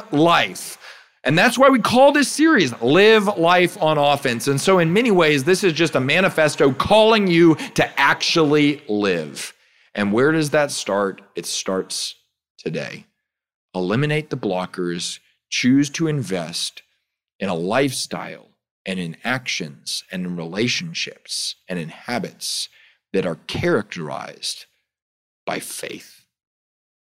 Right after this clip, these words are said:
And faith, as we already said, is the evidence of what is hoped for and the assurance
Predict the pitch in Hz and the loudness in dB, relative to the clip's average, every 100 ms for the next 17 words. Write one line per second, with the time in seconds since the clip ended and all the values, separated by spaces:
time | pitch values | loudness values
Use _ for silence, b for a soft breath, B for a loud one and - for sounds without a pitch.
0 | _ _ _ - - - 120 120 143 - | _ _ _ -18 -14 -4 0 0 -2 -8
1 | 98 90 85 82 101 120 - 65 - - | -8 -6 -4 -2 -2 -2 -6 -12 -16 -20
2 | _ _ _ _ _ 104 - 87 - 143 | _ _ _ _ _ -10 -8 -10 -4 -2
3 | 127 69 50 - - - - _ _ _ | -2 -6 -12 -10 -8 -10 -12 _ _ _
4 | _ _ _ 92 98 92 87 95 76 - | _ _ _ -6 -4 -4 -6 -8 -10 -12
5 | 76 73 - 87 82 76 - - 131 90 | -12 -12 -12 -10 -8 -6 -6 -4 -4 -4
6 | 73 - - - | -6 -10 -8 -10